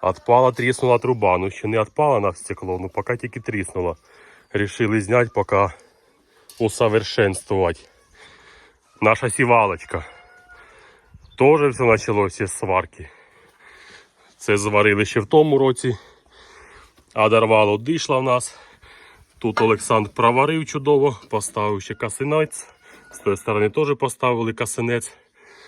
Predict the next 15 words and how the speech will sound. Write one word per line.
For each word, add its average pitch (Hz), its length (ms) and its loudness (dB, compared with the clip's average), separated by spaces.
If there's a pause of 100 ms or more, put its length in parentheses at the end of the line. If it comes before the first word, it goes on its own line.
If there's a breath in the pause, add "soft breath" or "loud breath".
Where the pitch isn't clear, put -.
бо 117 320 2
все 117 220 0
рвёть. 117 460 2 (880 loud breath)
Тут, 110 220 -2
а, 101 100 2
теж 147 260 0
розорвало, 135 760 2 (720 soft breath)
підваримо. 120 800 0 (600 loud breath)
Так, - 380 0 (720 loud breath)
тут, 120 260 0
а, 90 200 2 (340 loud breath)
теж 151 240 2
розорвало, 127 800 2 (720 soft breath)
заваримо. 110 840 2 (840 soft breath)
Тобто 113 200 -2